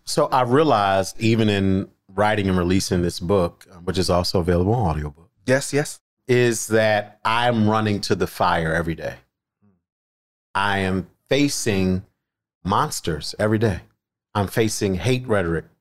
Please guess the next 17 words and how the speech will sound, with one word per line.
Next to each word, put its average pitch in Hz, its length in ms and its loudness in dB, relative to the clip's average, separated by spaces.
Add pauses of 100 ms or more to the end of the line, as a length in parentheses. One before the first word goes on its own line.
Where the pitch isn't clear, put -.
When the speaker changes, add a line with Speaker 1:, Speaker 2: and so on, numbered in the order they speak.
(120)
Speaker 1:
every 101 200 0
day. 95 260 0 (120)
Speaker 2:
Hmm. 123 120 -20 (460)
Speaker 1:
Choosing 156 580 2
love 107 840 2 (1080)
is 104 160 -4
a 98 80 0
hard 95 500 2
decision, 92 480 -2 (400)
Speaker 2:
Hmm. - 120 -20 (880)
Speaker 1:
especially 120 800 0
when 104 420 0
choosing 120 720 4
that 92 220 2
love 87 600 0 (440)
is 101 180 0
against 98 720 -2